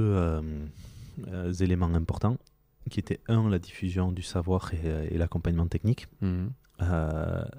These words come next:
Speaker 1: bien qu'après, il y a tout un tas de sujets qui restent, qui sont de-, dessous, quoi, l'accès au foncier, tout, enfin, tout un tas de trucs.
Speaker 2: Ouais.
Speaker 1: Mais bon, le, le, le savoir et l'accompagnement technique, euh, ça c'était le,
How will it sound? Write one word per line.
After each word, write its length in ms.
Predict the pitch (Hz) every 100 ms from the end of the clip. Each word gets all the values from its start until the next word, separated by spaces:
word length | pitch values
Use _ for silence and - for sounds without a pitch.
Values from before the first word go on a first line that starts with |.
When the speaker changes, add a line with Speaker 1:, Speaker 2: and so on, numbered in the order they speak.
| 143
Speaker 1:
bien 260 | 104 92 113
qu'après, 260 | - -
il 40 | 101
y 20 |
a 40 |
tout 160 | - -
un 60 | 98
tas 140 | 104
de 100 | 92
sujets 380 | 87 - 87 90
qui 120 | -
restent, 320 | - 80 - 82
qui 120 | -
sont 120 | -
de-, 260 | 78 80 80
dessous, 280 | 87 - -
quoi, 200 | 85 80 87
l'accès 220 | 82 -
au 60 | 73
foncier, 420 | - 82 - 78
tout, 80 | -
enfin, 100 | -
tout 120 | - 98
un 40 |
tas 100 | 90
de 40 | 87
trucs. 140 | - - 104
Speaker 2:
Ouais. 100 | 101 -
Speaker 1:
Mais 60 | 90
bon, 120 | 92
le, 180 | 95 95
le, 420 | 90 87 80 80 98 95
le 160 | 92
savoir 420 | 120 104 104 101
et 40 | 85
l'accompagnement 480 | 85 90 87 90 90
technique, 400 | 82 85 113 - - -
euh, 60 | 104
ça 180 | - -
c'était 160 | -
le, 200 | 78 80